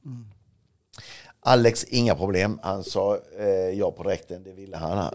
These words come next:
Speaker 2: Han gick väl i grundskolan fortfarande, men det har jag ju haft flera här också som har gjort ju. Eh, heter tian här och nian i Sverige. Johan däremot, lite försiktig general. Så han, ja, vi får se här. Jag trivs bra med,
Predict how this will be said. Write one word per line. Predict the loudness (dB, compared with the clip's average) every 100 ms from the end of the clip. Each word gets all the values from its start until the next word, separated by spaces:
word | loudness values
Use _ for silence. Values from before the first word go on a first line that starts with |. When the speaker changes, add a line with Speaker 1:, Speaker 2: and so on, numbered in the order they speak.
| -6
Speaker 2:
Han | -4 -4
gick | -6 -6
väl | -6
i |
grundskolan | -6 -4 -4 -2 -4 -4 -8 -10
fortfarande, | -12 -12 -8 -6 -4 -6
men | -6
det | -4
har | -2 -2
jag | 0
ju | 0
haft | -2
flera | -4 -6 -6
här | -6 -6
också | -6 -10 -16
som | -20 -20
har | -20
gjort | -20 -20 -20
ju. | -20 _ _ _ _ _ -8
Eh, | -6 -4 -4 -4 -4 -6 -8 -12 -20 _
heter | -10 -10 -12
tian | -16 -10 -8 -6 -6
här | -6
och | -6 -8
nian | -8 -8 -10
i | -10
Sverige. | -6 -6 -8 -12 -18 -20 -8
Johan | 2 2 6 6 8
däremot, | 8 6 4 4
lite | 4 2
försiktig | -4 -4 -4 -8 -8
general. | -4 2 2 2 -2 -10 _ _
Så | -10 -6
han, | 0 0 2
ja, | 2 4 6 6 4
vi | 2
får | 0
se | 0 2 0 2
här. | 4 4
Jag | 4 2 0 0
trivs | 0 2 0 0
bra | 2 2
med, | 2 0 0